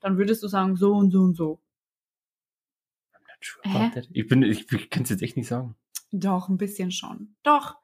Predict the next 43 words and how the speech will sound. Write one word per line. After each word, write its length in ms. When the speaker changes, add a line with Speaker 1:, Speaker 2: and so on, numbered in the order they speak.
Speaker 1:
Also, 200
Speaker 2:
Also 140
ich 80
hab 100
halt 120
immer 160
so, 160
so, 140
wo 60
ich 80
sag, 200
„Okay, 200
das 160
find 140
ich 100
attraktiv, 440
das 160
find 140
ich 100
attraktiv“, 600
also 220
äußerlich 520
vor 140
allem 160
dann 200
sowas, 300
aber, 460
ähm, 440
bei 100
mir 140
ist 100
ja 80
tatsächlich 340
so, 120
die 60
Frau 320
kann 180
jetzt 160
rothaarig 480
sein, 300
könnte 320
attraktiv, 580
also 160